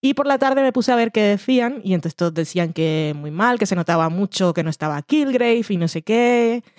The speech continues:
y que la segunda temporada fatal, y yo dije, "Igual ya han visto toda la temporada y en realidad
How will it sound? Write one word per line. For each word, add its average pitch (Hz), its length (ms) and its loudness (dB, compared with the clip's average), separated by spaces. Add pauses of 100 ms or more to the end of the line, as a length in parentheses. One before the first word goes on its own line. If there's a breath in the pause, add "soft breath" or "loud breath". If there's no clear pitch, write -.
(160 soft breath)
y - 60 -18
que 196 80 0
la 185 60 2
segunda 180 240 0
temporada 170 420 2
fatal, 233 640 -2
y 170 240 -4
yo 160 80 -2
dije, 156 480 -6
"Igual 156 320 -8
ya 165 60 -4
han 170 60 -2
visto 165 300 0
toda 165 180 2
la 175 100 2
temporada 196 720 2
y 202 260 2
en 165 180 0
realidad 160 600 -4